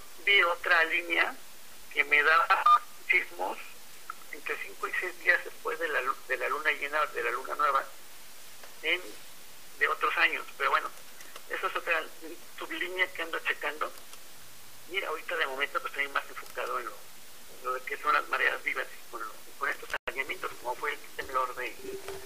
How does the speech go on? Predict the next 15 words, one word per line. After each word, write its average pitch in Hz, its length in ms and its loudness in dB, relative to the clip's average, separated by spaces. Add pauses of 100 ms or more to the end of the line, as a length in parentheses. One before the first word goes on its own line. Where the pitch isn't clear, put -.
(140)
de - 80 -6
Tlalpan 143 500 0
Nacional 135 500 2
y - 40 0
el - 80 -6
temblor 117 420 -6
de, - 120 -10 (1200)
que - 60 -2
acaba 156 260 6
de 151 60 2
ocurrir 139 280 2
el 143 80 -2
siete 151 220 2
de 131 80 -2
septiembre. 127 400 -6